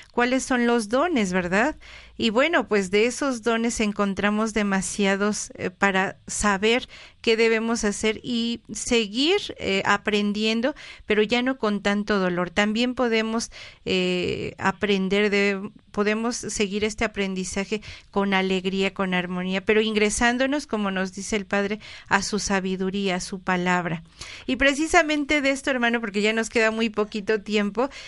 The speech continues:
este, quiero comentarles a nuestros hermanos radioescuchas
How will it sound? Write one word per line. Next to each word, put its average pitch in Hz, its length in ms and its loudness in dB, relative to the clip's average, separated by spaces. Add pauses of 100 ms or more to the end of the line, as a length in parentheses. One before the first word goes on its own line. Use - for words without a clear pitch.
(140)
este, 202 520 0
quiero 220 340 2
comentarles 208 920 0
a 202 60 0
nuestros 190 500 -6
hermanos 190 540 0
radioescuchas 202 1000 -2